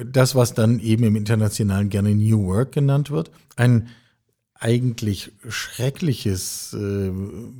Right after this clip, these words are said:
Wort, wenn man's nicht füllt, wenn man nicht eine Idee davon hat, was es eigentlich wirklich bedeuten soll, dann wird es doch eher zu einer Worthülse. Ähm, und wenn man auch nicht mehr drunter versteht, als nur zu sagen, "Working from home ist jetzt das große neue Ding",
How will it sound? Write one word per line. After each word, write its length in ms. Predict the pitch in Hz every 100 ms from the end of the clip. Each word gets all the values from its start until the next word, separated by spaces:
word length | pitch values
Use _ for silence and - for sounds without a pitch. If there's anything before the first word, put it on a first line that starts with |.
| 117 113 120 113 101
Wort, 480 | 110 120 143 127 107
wenn 120 | 113
man's 240 | 117 107 -
nicht 220 | 110 -
füllt, 480 | - 170 107 - 98
wenn 100 | 101
man 160 | 110
nicht 240 | 113 110 110
eine 180 | 110 110
Idee 320 | 107 107 113
davon 360 | 120 - 107
hat, 180 | 110 -
was 120 | 107
es 140 | 113 95
eigentlich 400 | 110 110 107 101
wirklich 380 | 110 - 107 -
bedeuten 480 | 95 107 120 -
soll, 240 | 98 92 98 - - - _ -
dann 320 | 104 110 104
wird 220 | 123 131
es 160 | 123 -
doch 280 | 117 110 -
eher 400 | - 104 110 104
zu 160 | 104 120
einer 260 | 98 90
Worthülse. 840 | 92 113 113 104 110 131 127 151 180 - _ _ _ _ _ _ 117
Ähm, 280 | 113 117
und 200 | 131 123
wenn 120 | 120 120
man 120 | 117
auch 140 | 113
nicht 200 | 120 101
mehr 200 | 92 110
drunter 240 | 120 113 101
versteht, 380 | 104 - 107
als 200 | 104 101
nur 160 | 113 107
zu 140 | 110
sagen, 360 | 101 101 98 95
"Working 300 | 98 - 98
from 320 | - 95 82
home 340 | 95 110 113 92
ist 160 | -
jetzt 220 | 95 -
das 140 | 92 87
große 300 | 101 107 101
neue 300 | 92 87 87
Ding", 280 | 98 123